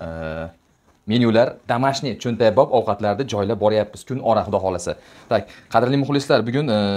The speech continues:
shov-, shaverma qilamiz. Shaverma qilamiz. Mm, ism familiyalari, ism familiyalari bir, bir oycha oldin yozganlar ekan. Nozim, Nozim, familiyalari yo'q ekan, Nozim. E, shu, e, uy sharoitida, e,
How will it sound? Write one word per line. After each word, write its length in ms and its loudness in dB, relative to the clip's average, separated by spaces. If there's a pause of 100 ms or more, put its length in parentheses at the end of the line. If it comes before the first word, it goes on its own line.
(260)
shov-, 340 2 (600)
shaverma 680 0
qilamiz. 380 -2 (120)
Shaverma 360 0
qilamiz. 300 -2 (360)
Mm, 840 -2
ism 240 -6
familiyalari, 440 2 (600)
ism 200 -6
familiyalari 580 2 (140)
bir, 80 0 (720)
bir 140 4
oycha 300 4
oldin 220 4
yozganlar 520 0
ekan. 280 -2 (840)
Nozim, 680 4 (360)
Nozim, 400 0 (320)
familiyalari 380 2
yo'q 140 2
ekan, 200 -2
Nozim. 360 0 (240)
E, 160 -6
shu, 80 0
e, 340 -2 (400)
uy 140 -2
sharoitida, 420 0 (180)
e, 40 -14